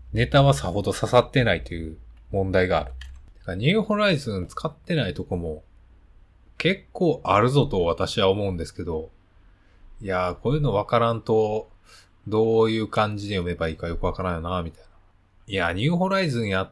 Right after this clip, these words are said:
た可能性もあるけど、この絵柄ではなかった気がするな、みたいな。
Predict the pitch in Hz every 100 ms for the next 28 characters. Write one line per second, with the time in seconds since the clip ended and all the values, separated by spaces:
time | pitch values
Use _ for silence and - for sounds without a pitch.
0 | _ 135 135 107 98 92 113 101 90 92
1 | 85 - 151 170 165 160 156 156 156 147
2 | 139 92 92 113 - 95 - 92 82 -
3 | 87 85 87 82 78 - -